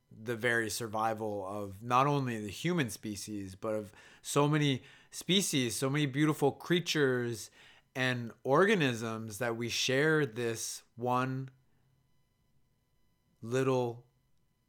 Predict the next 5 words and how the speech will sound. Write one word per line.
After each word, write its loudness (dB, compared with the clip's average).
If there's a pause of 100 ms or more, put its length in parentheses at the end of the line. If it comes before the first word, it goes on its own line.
(160)
organic -2
spaceship -4
Earth -2
with. -6 (640)
And 2